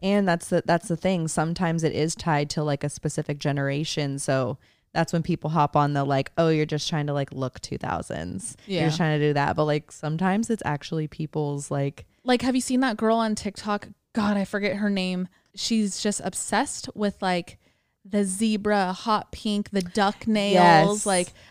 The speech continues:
Speaker 2: the, she, like, razors her hair
Speaker 1: The
Speaker 2: to
Speaker 1: duck
Speaker 2: have all
Speaker 1: nails.
Speaker 2: the,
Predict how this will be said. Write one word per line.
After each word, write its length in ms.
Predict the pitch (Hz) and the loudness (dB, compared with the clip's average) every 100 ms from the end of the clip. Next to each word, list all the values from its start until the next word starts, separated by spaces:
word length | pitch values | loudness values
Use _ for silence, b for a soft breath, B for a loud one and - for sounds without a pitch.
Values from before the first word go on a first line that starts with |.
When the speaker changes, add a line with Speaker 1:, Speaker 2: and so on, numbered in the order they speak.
| - | -14
Speaker 2:
the, 400 | 208 214 190 170 | 0 2 4 0
she, 160 | 196 247 | 0 0
like, 140 | 208 | 2
razors 540 | 196 185 202 202 208 - | 2 0 0 0 0 0
her 140 | 214 | -2
hair 300 | 208 190 196 | 0 2 2
Speaker 1:
The 80 | 208 | 2
Speaker 2:
to 40 | |
Speaker 1:
duck 280 | 214 202 196 | 2 2 0
Speaker 2:
have 300 | - 277 - | -4 -6 -4
all 300 | - - 220 | -2 0 2
Speaker 1:
nails. 20 | 214 | 4
Speaker 2:
the, 400 | 214 196 190 | 4 4 2